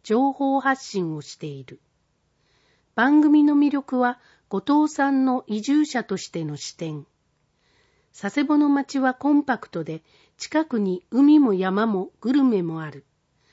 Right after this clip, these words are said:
そこにアメリカの文化まで入っていて、めちゃ面白いと、この地に惚れ込んでいる様子だ。移住後は、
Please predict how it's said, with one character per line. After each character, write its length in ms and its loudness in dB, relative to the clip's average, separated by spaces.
そ 200 -8
こ 160 0
に 300 0
ア 140 -2
メ 120 2
リ 140 0
カ 140 0
の 120 2
文 240 2
化 140 -2
ま 160 -2
で 100 -6
入 220 -4
っ 40 -10
て 200 -14
い 120 -10
て、 260 -14
め 140 -4
ち 140 -4
ゃ 60 -2
面 220 4
白 300 -2
い 100 -6
と、 220 -6
こ 120 -4
の 140 2
地 200 -2
に 120 2
惚 120 -6
れ 100 0
込 240 0
ん 80 4
で 80 -2
い 160 -4
る 140 -6
様 200 -6
子 180 -18
だ。 180 -20
移 160 -8
住 300 2
後 160 0
は、 220 -2